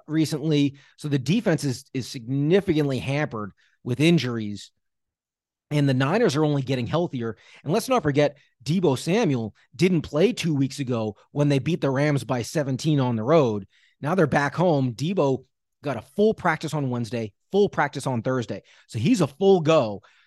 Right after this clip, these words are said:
I think we're gonna see the full array of this Niners offense. And, you know, I, even last week, the Chargers pulled out a, a squeaker against the Atlanta Falcons, but the offense struggled in that game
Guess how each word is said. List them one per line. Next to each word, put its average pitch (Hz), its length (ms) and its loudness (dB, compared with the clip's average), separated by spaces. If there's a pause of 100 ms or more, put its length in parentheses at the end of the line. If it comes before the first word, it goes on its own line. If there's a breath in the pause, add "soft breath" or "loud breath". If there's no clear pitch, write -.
(180 soft breath)
I 160 80 -4
think 254 120 0
we're 180 120 4
gonna 156 160 2
see 151 320 -4 (240 soft breath)
the 165 140 -4
full 185 340 4
array 147 560 2 (160)
of 151 100 0
this 151 220 2
Niners 139 380 0
offense. 127 600 -4 (460 soft breath)
And, 156 520 2 (600)
you 220 80 -2
know, 175 80 4
I, 156 160 -4 (500)
even 208 240 0
last 156 320 -2
week, 143 460 -2 (140)
the 147 80 -2
Chargers 190 380 0
pulled 151 340 2
out 143 340 2
a, 123 220 -6
a 117 80 -8
squeaker 165 520 0
against 135 240 0
the 147 80 -2
Atlanta 120 320 -4
Falcons, 120 560 0 (320)
but 151 120 -4
the 139 100 0
offense 175 560 4 (140)
struggled 156 720 2
in 139 120 2
that 120 180 -4
game 117 380 -4